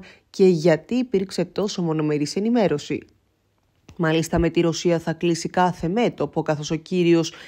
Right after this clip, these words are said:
εχθρός για τον Ντόναλντ Τραμπ είναι η Κίνα, επί της οποίας θα επιβληθούν δασμοί άνευ προηγουμένου για να σώσει την αμερικανική οικονομία και βιομηχανία από την πτώση στην οποία έχει μεταπέσει. Οι Βρυξέλλες όμως πρόκειται να δουν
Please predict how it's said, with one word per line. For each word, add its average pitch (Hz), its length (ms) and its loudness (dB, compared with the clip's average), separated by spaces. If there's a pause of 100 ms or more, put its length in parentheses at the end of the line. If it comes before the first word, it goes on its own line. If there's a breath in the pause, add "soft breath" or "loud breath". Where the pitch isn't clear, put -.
(180 loud breath)
εχθρός 196 640 2
για 165 120 2
τον 147 100 0
Ντόναλντ 156 320 0
Τραμπ 160 220 -2
είναι 160 140 -2
η 156 100 0
Κίνα, 185 260 -2
επί 143 200 0
της 156 180 -6
οποίας 202 340 0
θα 214 100 -2
επιβληθούν 170 520 0
δασμοί 190 360 2
άνευ 151 300 2
προηγουμένου 185 640 2 (260 loud breath)
για 320 140 0
να 294 100 0
σώσει 196 300 -2
την 254 160 0
αμερικανική 185 600 0
οικονομία 156 500 -2
και 151 140 -2
βιομηχανία 156 640 -2
από 160 140 -2
την 160 120 -2
πτώση 180 520 2 (160 loud breath)
στην 320 260 0
οποία 185 280 2
έχει 214 180 0
μεταπέσει. 160 720 2 (1300 loud breath)
Οι 175 100 -2
Βρυξέλλες 185 680 4
όμως 175 240 0
πρόκειται 165 400 2
να 160 140 2
δουν 165 280 0